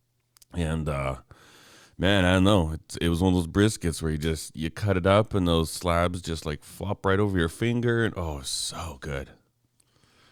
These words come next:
It's fantastic. But yeah, no, it's good. Kids had lots of fun. It's, it's fun. I mean,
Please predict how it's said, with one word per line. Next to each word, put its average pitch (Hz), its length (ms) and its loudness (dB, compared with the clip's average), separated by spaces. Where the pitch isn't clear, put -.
It's - 100 -20
fantastic. 71 880 -4
But 95 100 0
yeah, 151 100 4
no, 139 180 4
it's 101 80 0
good. 110 260 -4
Kids 110 200 -4
had 110 160 2
lots 110 180 2
of 104 80 -6
fun. 117 160 4
It's, - 220 -2
it's - 260 -2
fun. 71 360 -8
I 76 40 -4
mean, 73 300 -4